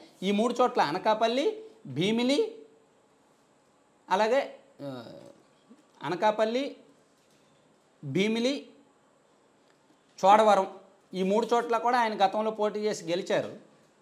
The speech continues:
యలమంచిల్లో గతంలో పోటీ చేయలేదు,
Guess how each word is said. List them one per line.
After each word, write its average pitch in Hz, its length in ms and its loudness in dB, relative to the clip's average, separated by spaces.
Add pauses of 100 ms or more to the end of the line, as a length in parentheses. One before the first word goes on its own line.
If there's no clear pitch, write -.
(1300)
యలమంచిల్లో 220 480 0
గతంలో 202 420 0
పోటీ 190 400 -4 (100)
చేయలేదు, 175 460 0